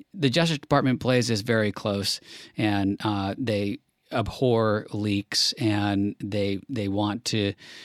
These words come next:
definitely not seem partisan, uh, or political in, in this endeavor. And I guess that's why a lot of Democrats are like, "Mm, maybe we shouldn't put this, like,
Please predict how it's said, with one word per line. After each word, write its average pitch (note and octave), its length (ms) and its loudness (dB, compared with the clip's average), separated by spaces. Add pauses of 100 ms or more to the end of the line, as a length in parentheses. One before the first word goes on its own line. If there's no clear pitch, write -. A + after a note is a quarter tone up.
(140)
definitely A2+ 720 2
not A2+ 320 2
seem G#2 500 2
partisan, A2 920 2
uh, G#2+ 240 2
or G#2+ 120 2
political G#2 800 0
in, G#2 520 2
in G#2+ 160 2
this G#2 180 0
endeavor. F#2+ 520 0 (380)
And D3 80 4
I D3+ 40 6
guess G#3+ 200 4
that's E3 220 2
why C3+ 500 4 (320)
a C3 80 4
lot C3 180 6
of A2+ 40 2
Democrats A#2 500 2
are A#2+ 60 2
like, A#2+ 180 2
"Mm, G3+ 320 4
maybe F3 280 4
we D3 140 4
shouldn't C#3 480 2
put C3 280 2
this, A#2+ 320 0
like, A2 280 -2